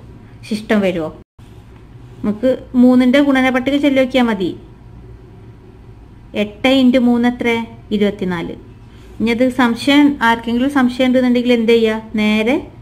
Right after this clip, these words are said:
ഇപ്പുറത്ത് പോയിട്ട് ചെയ്ത് നോക്കുക. ഇരുപത്തിനാലിൽ മൂന്ന് കൊണ്ടൊന്ന് ഹരിച്ച് നോക്കുക. രണ്ടിൽ മൂന്നില്ല, സീറോ.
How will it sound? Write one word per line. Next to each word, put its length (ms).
ഇപ്പുറത്ത് 320
പോയിട്ട് 240
ചെയ്ത് 200
നോക്കുക. 260
ഇരുപത്തിനാലിൽ 580
മൂന്ന് 160
കൊണ്ടൊന്ന് 320
ഹരിച്ച് 220
നോക്കുക. 260
രണ്ടിൽ 280
മൂന്നില്ല, 360
സീറോ. 240